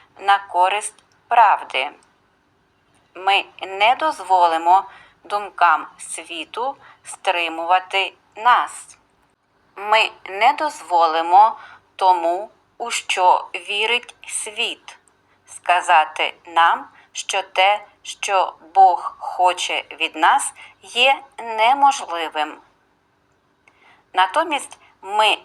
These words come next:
намагатимемося визнати, що можливе лише те, що хоче від нас Бог. Ми також спробуємо зрозуміти, що ми хочемо робити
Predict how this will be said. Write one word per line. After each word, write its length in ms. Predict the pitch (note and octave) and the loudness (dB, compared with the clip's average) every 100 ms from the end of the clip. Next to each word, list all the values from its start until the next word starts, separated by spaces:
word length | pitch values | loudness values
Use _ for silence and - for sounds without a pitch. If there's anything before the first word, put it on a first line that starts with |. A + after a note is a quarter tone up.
| - | -14
намагатимемося 1700 | F#3+ G3+ A#3 C#4+ D#4 C4+ F3+ E3 - F3+ F#3+ G3+ G3+ - A#3 A#3+ A#3+ - _ | -4 2 2 2 -2 2 4 2 0 -4 -4 0 0 2 4 4 2 -16 _
визнати, 800 | F#3+ G#3+ G3 - G3+ G3+ A#3 C4 C4 _ | -8 -6 -6 0 0 0 -4 -8 -12 _
що 480 | - - - G#3+ - - | -20 -10 0 2 2 -6
можливе 800 | G#3 G#3+ G#3+ G#3 G3+ G3 F3+ F3+ - | 0 2 2 0 -2 0 2 0 0
лише 560 | F3 F3+ F3+ - F3+ E3 - | -6 -4 -4 -2 0 0 0
те, 300 | G3+ A#3 D4+ - _ | 4 4 2 -10 _
що 320 | - - C#4+ D4 | -16 -10 -2 -2
хоче 640 | - F3 F3 E3+ G3 G3+ - _ _ | -2 -4 -4 -4 -6 -6 -8 _ _
від 260 | - F3+ F3 | -10 -8 -6
нас 500 | D#3+ D3+ D3+ - - _ _ | 0 0 0 -8 -16 _ _
Бог. 680 | E4 B3+ F#3 C#3 - - - _ _ _ _ _ _ _ _ _ _ _ | -8 0 2 0 -4 -8 -8 _ _ _ _ _ _ _ _ _ _ _
Ми 180 | G3+ B3 | -4 2
також 560 | D4+ D4+ D4+ D4+ - - - - | 4 4 4 2 0 -10 -20 -20
спробуємо 840 | - A3+ B3 C4+ B3+ A#3+ A3+ A3 | -6 0 2 2 2 0 2 2
зрозуміти, 1000 | - F#3+ F3+ F#3 F3 E3 D#3+ F#3+ A#3 B3 - _ | 2 -2 -2 -4 -4 -6 -4 -2 -4 -6 -20 _
що 280 | - - G3 | -8 -4 0
ми 240 | G3+ F#3+ - | 2 0 -4
хочемо 840 | - - F#3+ F#3+ F#3+ F3 E3+ D#3+ - | -10 0 2 2 0 0 4 4 2
робити 720 | F3 F3+ E3+ E3 - D#3 - | -2 -2 -4 -10 -6 -6 -6